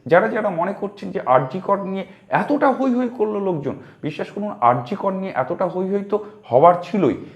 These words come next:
কিন্তু দীর্ঘদিনের যে ক্ষোভ, দীর্ঘদিনের যে হতাশা, দীর্ঘদিনের এই যে চেপে রাখা রাগ, তার কিন্তু একটা বহিঃপ্রকাশ এখানে ঘটেছে। এবং সুপ্রিম কোর্ট, যেটা আমাদের, আহ, মঙ্গলবারের দিনকে আমরা দেখলাম সুপ্রিম কোর্টে, সেখান থেকে কিন্তু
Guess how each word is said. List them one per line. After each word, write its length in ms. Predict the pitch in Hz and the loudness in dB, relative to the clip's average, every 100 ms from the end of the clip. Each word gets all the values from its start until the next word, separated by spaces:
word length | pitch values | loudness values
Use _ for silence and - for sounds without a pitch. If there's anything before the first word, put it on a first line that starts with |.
| - | -10
কিন্তু 220 | 160 170 | -4 -2
দীর্ঘদিনের 760 | 110 131 240 247 247 208 170 127 | -2 2 2 2 -2 -2 -4 -6
যে 100 | 135 | -8
ক্ষোভ, 420 | - 143 139 139 - - 117 | -4 0 0 0 -12 -14 -6
দীর্ঘদিনের 680 | 139 175 190 180 160 139 | -2 0 -2 -4 -4 -4
যে 120 | 117 107 | -4 -6
হতাশা, 420 | 110 147 - - - - - 113 | -2 -2 0 -6 -8 -14 -18 -6
দীর্ঘদিনের 640 | 143 175 180 143 156 147 | -2 0 -2 -2 -2 0
এই 140 | 143 | 0
যে 100 | 143 - - | -4 -12 -4
চেপে 280 | 156 165 190 | -2 4 4
রাখা 340 | 160 - 123 | 4 4 2
রাগ, 220 | 98 127 - - - - | 6 6 6 -2 -16 -2
তার 180 | - 175 196 | 2 2 0
কিন্তু 220 | 180 127 | -4 -6
একটা 200 | - 110 | -4 -6
বহিঃপ্রকাশ 600 | 87 110 104 98 92 87 - - | -4 -6 -6 -4 -4 -6 -10 -14
এখানে 280 | - 107 92 - | -10 -4 -4 -4
ঘটেছে। 360 | 85 78 - - _ _ _ _ _ _ _ | -8 -10 -16 -20 _ _ _ _ _ _ _
এবং 200 | 113 120 | -4 -4
সুপ্রিম 460 | 110 127 - 165 165 | -2 -6 -2 -2 2
কোর্ট, 340 | 160 190 - - - - _ - | 6 6 4 -10 -18 -20 _ -4
যেটা 220 | 113 117 | 2 4
আমাদের, 300 | 113 117 113 - - - - | 4 0 -2 -4 -18 -20 -10
আহ, 220 | 92 90 | -4 0
মঙ্গলবারের 640 | 92 123 139 196 190 151 131 | 4 4 6 6 6 4 0
দিনকে 220 | 127 120 | -2 -2
আমরা 180 | 104 101 | 0 -2
দেখলাম 360 | 101 127 135 | -4 -4 -6
সুপ্রিম 400 | - 104 123 120 | -6 -8 -6 -6
কোর্টে, 280 | 120 139 170 - - - | -2 -4 -4 -8 -20 -12
সেখান 260 | 127 127 147 | -8 -4 -4
থেকে 220 | 135 113 | -6 -8
কিন্তু 340 | 107 104 104 | -8 -10 -10